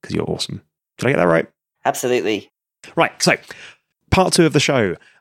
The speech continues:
Speaker 1: Let's answer our question, what can Dungeons and Dragons teach us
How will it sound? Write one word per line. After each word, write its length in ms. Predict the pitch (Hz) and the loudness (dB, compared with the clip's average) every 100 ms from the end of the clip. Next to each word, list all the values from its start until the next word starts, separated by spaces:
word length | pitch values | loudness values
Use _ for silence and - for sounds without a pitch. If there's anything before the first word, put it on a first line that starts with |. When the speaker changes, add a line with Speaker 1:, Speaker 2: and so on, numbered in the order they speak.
| - | -4
Speaker 1:
Let's 200 | 127 - | -2 0
answer 320 | 135 127 110 | 0 0 -2
our 160 | 110 107 | -2 -4
question, 420 | - 92 - 90 | -4 -6 -2 -4
what 320 | 92 113 131 | 0 0 0
can 280 | - 113 104 | 0 0 0
Dungeons 340 | 98 98 98 | 0 -2 -4
and 100 | 90 | -6
Dragons 520 | 92 87 85 85 82 - | -2 -4 -2 -4 -4 -6
teach 340 | - 101 92 | -4 -4 -2
us 220 | 95 85 | -4 -4